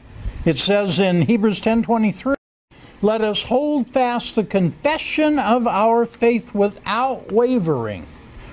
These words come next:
without going back and forth. You know, it says that when Abraham had to wait twenty-five years for the promise to come to pass, he was strong in faith.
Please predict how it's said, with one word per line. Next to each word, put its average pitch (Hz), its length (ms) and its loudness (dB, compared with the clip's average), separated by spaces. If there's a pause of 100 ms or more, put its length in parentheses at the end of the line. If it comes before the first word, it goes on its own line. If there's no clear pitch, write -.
without 156 420 0
going 220 280 0
back 208 320 -2
and 226 180 -2
forth. 160 400 0 (680)
You 160 80 4
know, 185 260 2
it 175 160 0
says 190 440 0
that 175 200 2 (400)
when 175 160 2
Abraham 202 580 2
had 190 200 2
to 170 80 2
wait 190 220 0
twenty-five 233 680 2
years 233 300 0
for - 160 -4
the 156 100 -4
promise 202 460 -2
to 180 120 -4
come 196 280 0
to 165 80 2
pass, 202 520 -2 (400)
he 208 120 2
was 208 200 2
strong 240 460 0
in 226 140 2
faith. - 500 -4